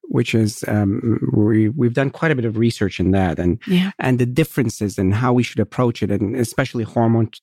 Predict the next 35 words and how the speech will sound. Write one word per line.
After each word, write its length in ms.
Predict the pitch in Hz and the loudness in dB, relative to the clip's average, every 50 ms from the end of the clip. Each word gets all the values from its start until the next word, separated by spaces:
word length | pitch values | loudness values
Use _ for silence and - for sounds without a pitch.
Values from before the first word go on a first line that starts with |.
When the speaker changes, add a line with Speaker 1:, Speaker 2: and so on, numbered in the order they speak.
| _ _ - | _ _ -6
Speaker 1:
treatment 420 | - - 123 110 107 117 110 104 101 | -2 0 0 0 2 2 2 2 2
and 80 | 107 113 | 2 2
all 100 | 113 117 | 2 2
these 180 | 117 113 104 127 | 2 0 2 2
new 120 | 127 123 | 2 2
data 280 | 113 113 113 113 107 104 | 2 2 0 0 0 0
that's 200 | 95 95 95 - | -2 -2 -4 -2
coming 260 | - - 92 95 90 | -2 0 0 0 -2
out. 120 | 85 - - | -2 -4 -4
So 100 | - 113 | -2 -2
that's 300 | 113 131 139 - - - | -2 -2 -2 -4 -6 -6
gonna 200 | - 127 123 107 | -2 -2 0 2
be 100 | 117 117 | 0 0
the 140 | 110 110 101 | 2 2 2
next 340 | 104 107 104 104 - - - | 4 2 2 -2 -2 -2 0
one 120 | 95 95 | 2 2
because 180 | 92 101 104 104 | 2 2 2 2
March 340 | 117 117 113 117 123 - - | 2 2 2 2 0 -2 -2
is 180 | 110 104 - - - - - - - - - | -4 -4 -6 -10 -20 -20 -20 -20 -10 -4 0
Women's 300 | 151 139 135 127 113 - | 2 2 2 2 0 0
Health 220 | - 120 107 104 - | -2 -2 -2 -2 -2
Month. 220 | - 90 80 - - _ _ | -4 -4 -4 -6 -10 _ _
So 200 | - - - 113 | -10 -4 -2 0
we'll 200 | 104 104 107 104 | 2 2 2 2
focus 360 | 101 - 120 110 107 - - - | 2 0 -2 -4 -4 -4 -4 -2
on, 200 | 107 98 95 92 - - | 0 0 0 -2 -2 0
on 220 | 101 98 98 104 | 0 2 2 2
women's 280 | 104 101 101 101 90 95 | 2 2 2 2 2 0
issues. 300 | 92 - - - - - - - - - - - - | -4 -4 -6 -10 -10 -12 -14 -16 -16 -16 -16 -16 -16
Second 360 | - - 180 151 - 156 147 | -4 -2 -2 0 2 2 2
one 140 | 143 135 127 | 2 2 2
is, 200 | 123 117 - - - - - | 0 0 -2 -8 -16 -12 -10
uh, 60 | 165 | -10
children's 480 | - - - 202 190 156 139 123 104 - | -10 -4 0 0 2 2 2 0 -2 -4
brain. 300 | - 95 65 69 58 | -6 -8 -8 -8 -10